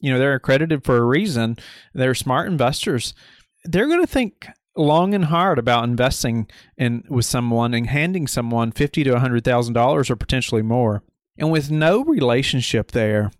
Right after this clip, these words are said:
it's v-, so unlikely that they're going to give you fifty to a hundred thousand dollars. And a lot of times, a five oh, doing a five oh six C offering,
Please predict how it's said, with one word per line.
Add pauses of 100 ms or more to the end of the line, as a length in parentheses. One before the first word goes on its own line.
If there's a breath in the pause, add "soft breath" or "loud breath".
(240)
it's
v-,
so
unlikely
that
they're
going
to
give
you (720 soft breath)
fifty
to
a
hundred
thousand
dollars. (340 soft breath)
And
a
lot
of
times,
a
five
oh, (220)
doing
a
five
oh
six
C (340 loud breath)
offering,